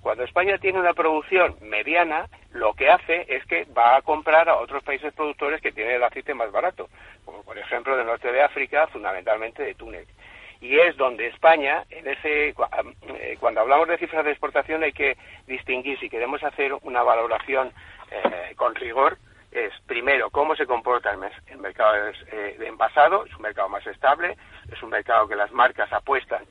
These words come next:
y muchas veces <clears throat> ganan algo de dinero, pero otras veces no ganan dinero <clears throat> porque tienen que, tienen que mantener las marcas, como cuando el precio en España, eh, en origen está muy, muy, muy alto.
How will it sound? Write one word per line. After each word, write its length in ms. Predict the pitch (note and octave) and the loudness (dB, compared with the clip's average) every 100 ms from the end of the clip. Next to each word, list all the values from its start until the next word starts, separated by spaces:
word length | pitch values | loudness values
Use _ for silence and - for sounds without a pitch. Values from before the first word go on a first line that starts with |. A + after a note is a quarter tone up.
| - - - | -20 -20 -16
y 100 | A2 | -10
muchas 320 | A#2+ C3 B2 | -8 -4 -2
veces 400 | B2+ B2 A#2+ A2 - | -2 -4 -4 -8 -6
<clears throat> 80 | - | 0
ganan 520 | - - C3+ C3+ C3+ | 2 4 4 4 4
algo 200 | C3 C3 | 2 0
de 100 | C3 | -4
dinero, 320 | B2 C#3+ C3+ | -6 -2 -2
pero 160 | A#2 A2+ | -4 -8
otras 180 | B2 B2 | -8 -8
veces 280 | C#3 - B2 | -8 -8 -6
no 120 | B2 | 0
ganan 220 | C3+ C3 | 0 0
dinero 400 | B2 C#3+ C#3+ G#2+ - - - - | -4 -4 -4 -6 -12 -16 -10 0
<clears throat> 320 | C#3 C#3 - | 0 2 2
porque 240 | C#3 C3+ | 0 0
tienen 260 | C3+ C#3+ C3+ | -2 -2 -2
que, 320 | C3+ B2+ G#2 - | -4 -6 -6 -8
tienen 240 | B2+ C3 | -8 -6
que 80 | C3 | -2
mantener 380 | B2 B2+ B2+ C3 | 0 0 -4 -4
las 120 | C3 | 0
marcas, 420 | D#3 F#3 G3+ A#3 - | 2 2 4 2 0
como 280 | G#2 F#2 F#2 | -12 -12 -10
cuando 220 | A2+ G#2+ | -8 -8
el 80 | G#2 | -10
precio 260 | - B2 B2 | -12 -12 -12
en 80 | A#2 | -8
España, 400 | - A#2 A2+ - - - - | -4 -4 -4 -10 -14 -20 -8
eh, 260 | A#2+ A2+ A2+ | -6 -4 -6
en 120 | B2 | -6
origen 320 | A2+ B2 A#2+ G#2+ | -6 -6 -8 -8
está 240 | - A#2 | -2 -2
muy, 300 | B2+ A#2+ A#2+ | -2 -8 -8
muy, 520 | G2+ A#2 A#2 A2 A2 | -10 -8 -8 -8 -10
muy 220 | A2+ D#3 | -6 2
alto. 380 | E3 E3 F#3 G3+ | 2 2 0 -2